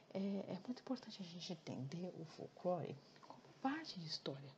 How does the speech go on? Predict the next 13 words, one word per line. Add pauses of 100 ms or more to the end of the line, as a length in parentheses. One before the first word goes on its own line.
(180)
como
parte
da
história
da
vida,
como
parte
do
entendimento, (680)
né? (520)
E,
inclusive,